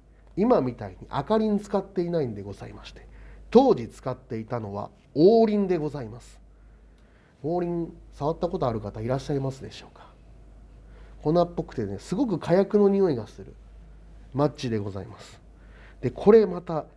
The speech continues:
非常に人間の体にとって毒性が強い。ですので、このマッチ工に入れられますと、朝から晩までずっとマッチ作り続けて、最後はマッチの黄リンの毒にやられて死んでしまう。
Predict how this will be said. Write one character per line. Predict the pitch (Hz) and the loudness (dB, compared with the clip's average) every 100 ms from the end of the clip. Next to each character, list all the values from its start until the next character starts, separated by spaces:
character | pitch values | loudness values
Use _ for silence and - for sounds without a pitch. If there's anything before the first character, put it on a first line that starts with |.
| - - - | -20 -20 -14
非 | - 180 | -4 -2
常 | 214 277 262 | 2 2 2
に | 233 | 2
人 | 208 226 254 | 4 2 2
間 | 247 240 | 0 0
の | 226 | 0
体 | 220 190 180 | 0 -2 -2
に | 175 160 | -2 -4
と | 147 | -8
っ | |
て | - 98 | -10 -6
毒 | 139 143 - | -2 -2 -2
性 | - 320 | 2 4
が | 285 | 4
強 | 277 196 156 | 0 -2 -2
い。 | 101 - _ _ - - - - - - - | -4 -12 _ _ -20 -20 -20 -20 -20 -12 6
で | 202 | 6
す | 220 | 8
の | 214 214 | 2 4
で、 | 240 151 - - - - | 6 4 0 -16 -20 -12
こ | - 180 | 0 4
の | 196 | 6
マ | 196 | 6
ッ | 196 | 2
チ | - - | -2 -14
工 | - 202 120 | -2 0 0
に | 92 - _ | -6 -18 _
入 | 131 | 2
れ | 151 | 2
ら | 143 | 4
れ | 131 | 0
ま | 113 113 | -4 -8
す | |
と、 | - - | -14 -6
朝 | - 180 185 | -2 2 2
か | - 143 | 2 0
ら | 120 | 0
晩 | 117 123 139 | -2 -2 -2
ま | 202 | -2
で | 220 220 | -2 -2
ず | 185 202 202 | 2 4 4
っ | 202 | 0
と | 202 | 0
マ | 202 | 2
ッ | 196 | 0
チ | 185 | -8
作 | 165 - 180 | -12 -6 -6
り | 170 | -4
続 | 170 180 | -6 -8
け | 175 | -6
て、 | 175 240 208 - - - - | 0 2 2 -4 -20 -20 -2
最 | 185 156 | 2 2
後 | 123 120 | 0 -2
は | 117 | 2
マ | 131 175 | 6 4
ッ | 175 | 4
チ | - - | -10 -4
の | 226 165 - - - | 0 0 -2 -10 -4
黄 | 127 147 | 2 4
リ | 156 156 | 4 2
ン | 156 156 | 0 0
の | 151 | 0
毒 | 139 135 254 | -2 -2 -4
に | 233 165 | -2 -2
や | 147 | -2
ら | 156 | 0
れ | 196 | -2
て | 202 240 | -4 -6
死 | 220 135 | -4 -4
ん | 123 | -2
で | 110 | -4
し | - | -6
ま | |
う。 | 113 | -14